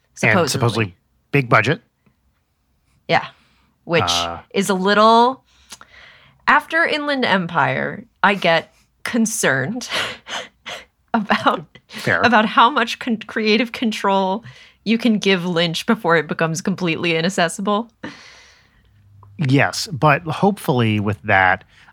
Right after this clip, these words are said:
Speaker 1: I mean, as we've discussed, A, I still haven't seen Inland Empire. B, because of how that thing was made, hopefully this, you know, this is not
Speaker 2: Yeah.
Speaker 1: like that. So the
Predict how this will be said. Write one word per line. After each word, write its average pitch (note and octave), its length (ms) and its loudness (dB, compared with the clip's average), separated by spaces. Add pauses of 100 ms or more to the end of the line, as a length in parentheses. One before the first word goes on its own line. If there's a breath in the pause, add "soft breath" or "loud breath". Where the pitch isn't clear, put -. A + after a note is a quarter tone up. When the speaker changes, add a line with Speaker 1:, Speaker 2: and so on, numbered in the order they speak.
Speaker 1:
I - 20 0
mean, C3+ 140 0
as B2 160 0
we've G#2+ 180 -2
discussed, G2 580 -2
A, G2 200 0
I G2+ 40 -2
still G2 200 -4
haven't F2+ 180 -6
seen F#2+ 180 -6
Inland F2+ 300 -10
Empire. F#2 340 -6 (420 loud breath)
B, A2+ 480 2 (480)
because B2 300 2
of A#2 80 2
how A2+ 260 2
that C3 240 0
thing B2 160 0
was G#2 140 -2
made, G#2+ 460 0 (840)
hopefully A2 440 -4
this, F#2+ 420 -6 (140)
you B2 80 -4
know, F2 240 -10
this - 180 -2
is G#2+ 120 -2
not F#2+ 240 0
Speaker 2:
Yeah. G#3+ 80 0
Speaker 1:
like F#2+ 160 -6
that. F#2+ 300 -4 (420 soft breath)
So - 120 -8
the G#2+ 100 -2